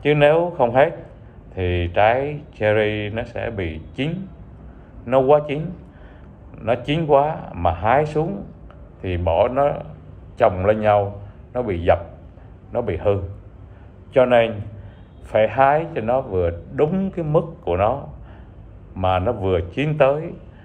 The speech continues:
mà nó phải đừng bị dập. Rồi về họ phải rửa, rồi họ phải đưa ra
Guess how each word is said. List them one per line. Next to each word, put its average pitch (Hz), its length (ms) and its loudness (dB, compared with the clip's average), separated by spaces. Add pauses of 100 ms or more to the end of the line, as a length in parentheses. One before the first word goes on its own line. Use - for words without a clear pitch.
(180)
mà 90 300 2
nó 98 120 0 (100)
phải 117 420 -4
đừng 87 300 -4
bị 85 160 -8
dập. 90 200 -2 (4000)
Rồi 95 460 4 (500)
về 101 200 2
họ 87 200 2
phải 104 200 -2 (140)
rửa, 104 420 0 (760)
rồi 90 680 0 (500)
họ 92 260 2
phải 92 200 0
đưa 120 380 2
ra 120 160 0